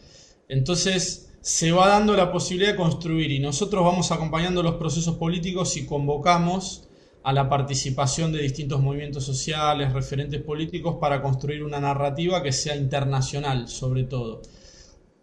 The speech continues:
Porque para cerrar la idea, lo que vemos es que desde el Foro de Davos, desde los grupos concentrados, desde la derecha o las ultraderechas a nivel global, hay también una agenda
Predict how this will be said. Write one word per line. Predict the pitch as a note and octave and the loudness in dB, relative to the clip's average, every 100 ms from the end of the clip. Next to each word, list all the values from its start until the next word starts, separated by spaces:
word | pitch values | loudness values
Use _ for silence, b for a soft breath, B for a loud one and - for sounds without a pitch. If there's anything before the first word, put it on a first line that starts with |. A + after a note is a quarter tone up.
| _ _ | _ _
Porque | C#3+ C#3+ C#3 | 2 2 2
para | C3+ D3 | 2 2
cerrar | C#3 D3+ E3 F3 | 2 4 6 6
la | E3+ | 4
idea, | E3+ F#3+ F3+ | 4 4 4
lo | D#3+ | 4
que | C#3 | 0
vemos | D3 D#3+ D#3+ C3+ D3+ | 0 0 0 -2 -2
es | C3+ | -4
que | - C#3+ C#3 | -4 -4 -2
desde | C3+ C3+ B2+ | 0 2 2
el | C3+ | 2
Foro | B2+ D3+ D3 C#3+ | 0 -2 -2 0
de | |
Davos, | D3 D#3 D#3 D3+ D3 C3+ | 2 6 6 6 4 4
desde | C3+ C3 | 6 6
los | C3 | 6
grupos | C3+ C#3 C#3+ | 2 0 -4
concentrados, | - C#3 - C#3 C3 D#3+ D#3 D3+ D3 C3+ C3 | -2 -2 0 -2 0 4 6 6 4 4 4
desde | C3 B2+ C3 | 4 4 4
la | C3 C3 | 4 4
derecha | C3+ D3+ F3 - D3 C3+ | 2 2 2 0 0 0
o | |
las | C3 C3 - | 2 0 0
ultraderechas | E3+ E3 C#3+ C#3 C#3 D#3+ E3 D#3+ C3+ C#3 | 0 0 0 0 0 0 -2 -2 -2 -2
a | |
nivel | C#3 C#3+ D3 D3 | -2 -2 -4 -4
global, | D3 D3+ D#3+ E3+ | -2 0 2 2
hay | D#3 | 0
también | C#3 C#3+ D3 D3+ | 0 -2 -4 -4
una | C#3 | -4
agenda | C3 E3+ F3+ F#3+ G3+ | -2 -4 -2 -2 -2